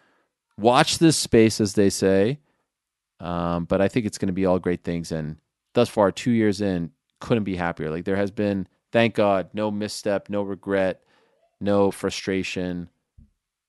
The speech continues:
Really, really, really, uh, uh, appreciative about how everything turned out. Uh, Nick, gang, Chris Weidman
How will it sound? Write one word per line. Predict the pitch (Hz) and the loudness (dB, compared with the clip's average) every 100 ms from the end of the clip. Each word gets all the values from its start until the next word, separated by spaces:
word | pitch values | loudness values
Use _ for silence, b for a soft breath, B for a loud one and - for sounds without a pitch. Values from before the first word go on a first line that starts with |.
| _ _ _ _ _ _ _ - | _ _ _ _ _ _ _ -8
Really, | 117 123 110 98 92 87 - - | 2 4 4 2 -2 -6 -12 -8
really, | 95 98 92 | -2 0 0
really, | 87 92 87 85 | 0 -2 -2 -2
uh, | 80 | -4
uh, | 85 90 | -6 -10
appreciative | 78 - 95 - 85 78 | -10 -8 -8 -6 -8 -8
about | 78 80 82 | -8 -8 -6
how | 85 82 - - | -4 -4 -8 -12
everything | 85 80 82 | -12 -10 -12
turned | 80 80 73 | -10 -10 -10
out. | 67 53 _ _ _ _ B B B B - | -10 -12 _ _ _ _ B B B B -8
Uh, | 95 92 92 92 90 - - | -4 -2 -2 -2 -4 -6 0
Nick, | 139 131 - - _ _ _ _ - | 2 2 0 -14 _ _ _ _ -2
gang, | 156 151 101 | 0 2 -2
Chris | - 190 - | -4 -6 -6
Weidman | - 139 156 160 107 90 95 | -6 0 0 0 -2 -4 -6